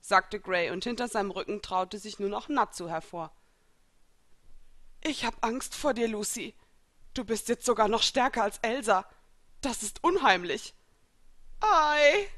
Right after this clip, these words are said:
bestätigte Happy über seinem Kopf. Ich lachte und zerzauste ihm mit einer Hand die pinken Haare. „Mach dich nicht lächerlich, Natsu. Hast du wirklich Angst vor mir?“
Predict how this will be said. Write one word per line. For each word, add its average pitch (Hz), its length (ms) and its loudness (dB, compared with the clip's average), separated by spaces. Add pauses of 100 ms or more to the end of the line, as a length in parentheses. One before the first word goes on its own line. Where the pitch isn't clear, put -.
(320)
bestätigte 226 600 -6
Happy 208 280 -2
über 185 200 0
seinem 185 280 -2
Kopf. - 380 -6 (600)
Ich 233 160 -4
lachte 254 420 2
und 190 120 -8
zerzauste 214 560 -2
ihm 190 160 -2
mit 190 180 -6
einer 208 280 2
Hand 180 180 -4
die 190 80 -8
pinken 185 420 -10
Haare. 165 320 -4 (540)
„Mach 302 320 6
dich 214 220 -4
nicht 208 240 -10
lächerlich, 190 560 2
Natsu. 185 440 0 (260)
Hast - 240 -8
du 202 120 2
wirklich 226 400 -4
Angst 349 280 2
vor 185 160 -2
mir?“ 175 300 0